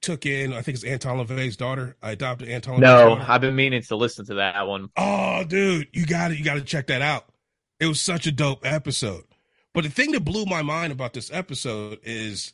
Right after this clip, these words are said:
Speaker 1: uh, <sighs> see, I don't know if I can say this 'cause I don't wanna spoil it for people. Near the, the way the episode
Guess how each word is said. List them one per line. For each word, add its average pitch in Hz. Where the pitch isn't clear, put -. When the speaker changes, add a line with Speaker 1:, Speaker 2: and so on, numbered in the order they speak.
Speaker 1:
uh, 107
<sighs> -
see, 147
I -
don't 131
know 135
if 123
I 120
can 107
say 139
this 120
'cause 110
I -
don't 120
wanna 95
spoil 117
it 92
for 92
people. -
Near 247
the, 170
the 160
way 220
the 214
episode 175